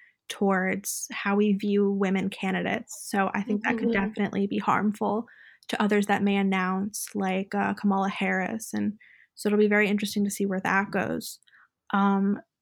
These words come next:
Speaker 1: but I think that the midterm elections, um, really gave me a spark of hope, because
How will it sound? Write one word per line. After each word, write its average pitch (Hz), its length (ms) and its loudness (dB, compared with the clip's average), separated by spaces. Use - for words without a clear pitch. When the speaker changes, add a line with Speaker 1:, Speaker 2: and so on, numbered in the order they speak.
Speaker 1:
but 226 320 4
I 226 140 4
think 233 340 2
that 254 360 4
the 226 340 2
midterm 202 420 4
elections, 202 1040 2
um, 196 520 0
really 226 240 4
gave 240 260 4
me 247 100 4
a 247 40 2
spark 226 340 -4
of 220 80 0
hope, 247 440 0
because 202 720 2